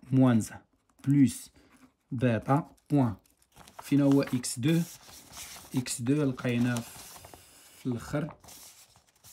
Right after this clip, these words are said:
دونك فينا هو؟ ها هو عندنا اكس دو. اكس دو هو واحد، جوج، زيرو. واحد، جوج، زيرو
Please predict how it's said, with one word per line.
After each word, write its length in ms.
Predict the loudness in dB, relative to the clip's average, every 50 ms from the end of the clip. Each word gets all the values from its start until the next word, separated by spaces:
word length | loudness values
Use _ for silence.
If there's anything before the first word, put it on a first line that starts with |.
| -20 -20 _ _ -20 -20 _ _ -16 -16 -16 -14 -16 -18 -18 -18 -16 -10
دونك 320 | -8 -4 -2 -2 -4 -4 -6
فينا 280 | -2 0 0 2 2
هو؟ 100 | 2 2
ها 300 | 0 0 -2 -2 -2 -2
هو 160 | -2 -2 -2 -4
عندنا 280 | -6 -4 -2 -2 -2
اكس 320 | -2 -4 -8 -14 -14 -12 -2
دو. 220 | 4 4 4 4 4 -2 _ _ _ _ _ _ _ _ _ -4 -4
اكس 240 | -4 -4 -4 -6 2
دو 220 | 4 6 6 6
هو 320 | 6 4 2 2 2 2
واحد، 420 | 2 2 2 2 0 0 0 -2 -2 -2 _ _ _ _ _ _ _ _ _ -10
جوج، 260 | -8 -2 2 2 2 2
زيرو. 360 | 2 0 0 0 0 0 -4 -10 _ _ _ _ _ _ _ _ _ _ _ _ _ _ _ _ _ -10
واحد، 460 | -6 -2 0 0 0 -2 -2 -2 -2
جوج، 500 | -2 -2 -2 0 2 2 2 2 0 -6 -12 _ _ _ _ _ _ _ _ _ _ -10
زيرو 420 | -6 0 0 2 2 0 -4 -8